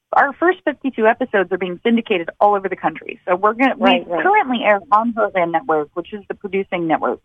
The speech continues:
Speaker 1: So they've, you know, made all of this stuff,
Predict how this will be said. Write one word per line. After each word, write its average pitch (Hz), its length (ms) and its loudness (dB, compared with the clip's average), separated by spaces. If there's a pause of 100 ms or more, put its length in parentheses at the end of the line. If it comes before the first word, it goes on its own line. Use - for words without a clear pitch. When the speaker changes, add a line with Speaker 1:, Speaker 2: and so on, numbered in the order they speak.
(140)
Speaker 1:
So 151 320 0 (480)
they've, 208 300 2 (420)
you 220 100 -4
know, 180 200 4
made 214 400 2
all 220 160 2
of 202 80 -4
this 196 140 -2 (100)
stuff, 180 260 2